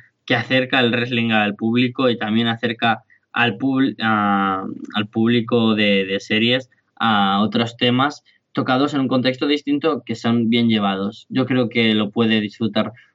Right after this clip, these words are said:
todo el mundo que lo vea y, y la verdad es que creo que nos hemos dejado como muchas cosas sin querer en el tintero, porque claro, entre el formato de no poder hablar episodio a episodio y que no podemos estar cincuenta horas hablando, que estaríamos perfectamente,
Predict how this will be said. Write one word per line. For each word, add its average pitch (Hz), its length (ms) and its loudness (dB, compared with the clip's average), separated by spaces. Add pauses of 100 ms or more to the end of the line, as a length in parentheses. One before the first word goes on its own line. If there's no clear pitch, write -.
(140)
todo 147 160 2
el 127 100 4
mundo 120 340 2
que 113 80 2
lo 110 120 2
vea 127 300 2
y, 101 540 -8
y - 80 -4
la 117 100 4
verdad 113 120 2
es 123 100 -4
que 139 80 -4
creo 147 180 2
que 156 80 0
nos 127 100 0
hemos 139 140 0
dejado 143 300 2
como 113 160 4
muchas 123 240 2
cosas 131 320 -2
sin 110 160 -2
querer 113 240 0
en 127 80 4
el 123 160 0
tintero, 127 420 0 (320)
porque 120 220 2
claro, 135 300 2
entre 127 220 0
el 127 120 2
formato 139 400 2
de 160 100 2
no 151 120 -2
poder 147 200 0
hablar 139 220 2
episodio 131 340 -4
a 127 60 2
episodio 117 440 -2
y - 140 -20
que - 240 -14 (300)
no 113 160 2
podemos 117 360 2
estar 120 360 -2 (360)
cincuenta 120 540 2
horas 123 180 2
hablando, 123 440 0
que - 100 -18
estaríamos 110 460 -2
perfectamente, 113 760 0